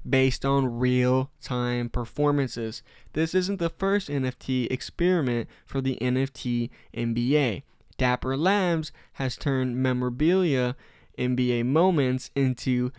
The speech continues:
non-fungible tokens with its game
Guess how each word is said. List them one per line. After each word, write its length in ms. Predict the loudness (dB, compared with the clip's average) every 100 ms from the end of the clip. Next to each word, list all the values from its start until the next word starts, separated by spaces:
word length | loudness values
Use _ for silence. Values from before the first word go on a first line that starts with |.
| -12
non-fungible 960 | -4 -2 0 0 0 -2 -2 -2 -4 -4
tokens 640 | 0 2 2 0 0 -2 -8 -14 -2
with 200 | -2 0
its 160 | -2 -2
game 440 | -2 0 0 -2